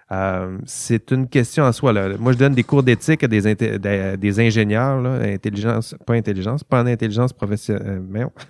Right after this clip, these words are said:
<laughs> pas en intelligence artificielle, c'est vrai que là, c'est vrai que leur achève.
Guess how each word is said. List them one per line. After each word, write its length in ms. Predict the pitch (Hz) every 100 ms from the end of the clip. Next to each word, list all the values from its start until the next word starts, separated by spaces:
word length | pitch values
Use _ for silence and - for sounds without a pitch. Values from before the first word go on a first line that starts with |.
| _
<laughs> 320 | _ - _
pas 160 | - 151
en 60 |
intelligence 500 | 135 - 131 135 147
artificielle, 440 | 113 - - 156 156
c'est 120 | -
vrai 180 | 117 139
que 120 | -
là, 60 | -
c'est 220 | - 131
vrai 280 | 127 123 -
que 100 | -
leur 200 | 131 131 - - - 156
achève. 500 | 123 131 - 160 156